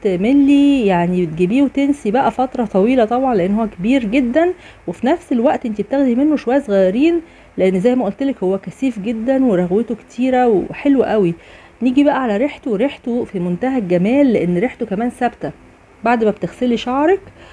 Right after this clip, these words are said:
آه، بتلاقي ايدك تفضل ريحتها شامبو، وتلاقي جلدك كله ريحته الشامبو ده بتاع لوريال الفيف اللي هو، آه، زيوت زهور ثمينة ده، ريحته ثابتة جدا وحلوة جدا، وبتفضل ثابتة في شعرك،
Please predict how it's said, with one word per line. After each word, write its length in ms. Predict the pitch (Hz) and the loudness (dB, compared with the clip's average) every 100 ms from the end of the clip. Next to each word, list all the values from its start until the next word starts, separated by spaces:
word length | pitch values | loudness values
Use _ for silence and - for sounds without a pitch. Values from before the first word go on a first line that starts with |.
| - - | -20 -4
آه، 100 | 180 | 0
بتلاقي 680 | 180 190 208 277 262 285 277 | 0 0 2 0 2 2 2
ايدك 280 | 254 277 294 - | 0 0 0 -2
تفضل 320 | 262 240 240 | -2 0 0
ريحتها 520 | 196 - 269 226 202 | -2 -4 -6 -4 -4
شامبو، 720 | 180 196 185 247 294 302 285 | -2 -2 -2 2 2 4 4
وتلاقي 420 | 185 - 240 233 214 196 180 160 143 | 0 0 0 2 2 2 4 2 2
جلدك 380 | 165 247 220 220 - | 0 0 0 -2 -2
كله 280 | 262 277 220 | 0 2 2
ريحته 240 | 233 - | 0 -4
الشامبو 460 | - 190 180 - 226 | -6 -4 -4 -2 -2
ده 160 | 160 - - | -2 -4 -12
بتاع 380 | 175 208 208 185 | -10 -4 0 2
لوريال 540 | 170 151 175 220 - | 2 2 2 2 0
الفيف 540 | 175 160 202 285 311 - - - - - - | -4 -4 -2 0 0 -2 -20 -20 -20 -10 -4
اللي 320 | 180 175 175 | 0 0 0
هو، 340 | 170 220 240 247 247 | 0 0 2 2 2
آه، 460 | 170 165 160 156 151 | 2 2 2 0 0
زيوت 320 | 156 214 262 - 180 | 0 2 0 -4 -6
زهور 340 | 165 180 208 | -4 -2 -4
ثمينة 520 | - 185 196 254 220 | -4 -4 0 0 0
ده، 200 | 190 359 - - - - - - - - - | 0 0 -2 -18 -20 -20 -20 -20 -20 -10 -4
ريحته 260 | 208 - | -4 -4
ثابتة 360 | 190 226 - 180 | -4 -4 -2 -4
جدا 480 | 170 214 220 277 330 320 - _ _ _ - | -2 -2 0 0 0 -4 -12 _ _ _ -12
وحلوة 460 | 185 - 254 240 190 | -10 -2 0 2 2
جدا، 520 | 185 254 247 269 254 | 0 -2 -2 -2 -2
وبتفضل 440 | 196 262 240 220 | -2 -4 -2 -2
ثابتة 360 | 196 262 - 220 | -2 -6 -8 -10
في 100 | - | -6
شعرك، 400 | 269 285 320 | -2 2 2